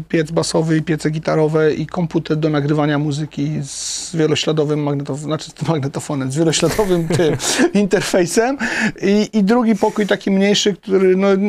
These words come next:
jest teoretycznie reżyserką, ale ona jest trochę za mała na reżyserkę, ale tam jest komputer do montażu już filmów jako takich i do takiego, nie wiem, no, może do masteringu na przykład, jak będę chciał coś robić w tym,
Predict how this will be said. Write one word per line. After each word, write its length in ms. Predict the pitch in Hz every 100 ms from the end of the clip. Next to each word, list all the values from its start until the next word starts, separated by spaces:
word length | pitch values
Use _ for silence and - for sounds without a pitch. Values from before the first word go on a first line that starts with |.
| 202 - - _ _ 208
jest 220 | 208 -
teoretycznie 480 | 220 214 208 226 208
reżyserką, 460 | 190 175 220 208 190
ale 100 | 190
ona 100 | 180
jest 80 |
trochę 180 | 185 175
za 120 | 185
mała 220 | 196 196 175
na 100 | 165
reżyserkę, 460 | 170 156 202 214
ale 100 | 196
tam 160 | 190 190
jest 140 | 185
komputer 400 | - 170 190 175
do 140 | 170 165
montażu 600 | 170 170 180 165 170 147
już 340 | 147 147 - - - -
filmów 400 | - 175 165 156
jako 240 | 160 160 165
takich 480 | 151 151 165 139 190
i 180 | 175
do 460 | 151 156 151 151 147 - -
takiego, 380 | - 151 160 151
nie 80 | 143
wiem, 100 | 131
no, 80 | 131
może 200 | 131 127
do 100 | 143
masteringu 600 | 143 - 147 180 175 156
na 100 | 151
przykład, 220 | - 147
jak 120 | 143
będę 180 | 143 135
chciał 220 | - 135
coś 180 | - 131
robić 380 | 147 147 139 -
w 680 | - - - - - - -
tym, 260 | 143 143